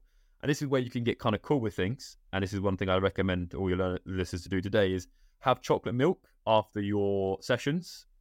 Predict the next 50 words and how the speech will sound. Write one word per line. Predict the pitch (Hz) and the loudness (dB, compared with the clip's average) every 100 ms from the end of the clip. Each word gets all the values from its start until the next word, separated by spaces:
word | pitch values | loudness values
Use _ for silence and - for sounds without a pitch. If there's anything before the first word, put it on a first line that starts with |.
| _ - | _ -4
uh, | 92 - | 0 0
as, | 95 | 0
as | - 95 | -2 -2
a | 92 | 2
post-match, | 127 131 139 - - | 2 2 0 -4 -6
because | 113 95 104 98 | -10 0 0 0
within | 98 90 104 | -2 -2 -2
chocolate | 98 107 - | -2 -4 -2
milk | 110 135 135 - | 0 0 -2 -8
is | 98 | -4
something | 104 104 | -2 -2
called | - 95 | -6 -6
sucrose. | - - 147 156 - - _ _ _ _ _ - | -6 -2 0 -2 -6 -18 _ _ _ _ _ -6
And | 113 | -4
if | 110 | 0
you | 127 | 0
actually | - 120 | 0 -2
go | 131 | 0
on | 131 | 0
social | 123 117 120 | -2 -4 -2
media | 131 123 | 0 0
right | 117 117 | 0 0
now, | 120 123 - | 0 0 0
I | 101 | 0
reckon | 107 - 101 | 0 0 -4
if | |
you | 98 | 0
type | 110 90 | 2 2
in | 101 | 0
sucrose, | 113 - 107 110 - - | -4 0 0 0 -6 -10
it'll | - - | -6 -4
say | - 92 | 0 0
it's | - | 0
really | 95 | 0
bad | 101 104 | 4 4
for | - | 2
you. | 107 113 _ _ _ _ - | -4 -4 _ _ _ _ -6
But | 104 | -4
it's | - | 0
not. | 123 147 - _ | 2 2 0 _
It's, | 110 - - | -6 -4 0
um, | 107 101 101 104 101 | 2 2 -2 -6 -4
a | |
really | 107 117 | 0 0
important | 117 113 127 117 113 107 | 0 -2 -4 -2 -4 0
carbohydrate, | 113 104 123 117 113 113 107 - | 2 2 0 0 0 -2 -2 -4
and | 104 | -4
it | 98 | -4
replenishes | 98 117 107 104 | -4 -4 -4 -6
the | 104 | -8